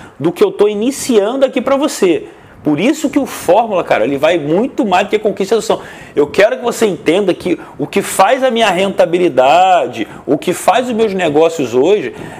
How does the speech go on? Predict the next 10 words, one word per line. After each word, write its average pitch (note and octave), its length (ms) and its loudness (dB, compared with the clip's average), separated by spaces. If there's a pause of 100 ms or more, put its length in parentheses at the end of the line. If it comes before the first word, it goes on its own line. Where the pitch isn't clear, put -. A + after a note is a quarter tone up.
é C3+ 120 2
a D#3 80 2
minha F3+ 520 0
postura A#3 580 0
em B3 60 0
relação G#3 400 2
às G#3 80 0
minhas A#3 200 0
mídias. G3+ 520 0 (400)
Coisa F#3+ 600 2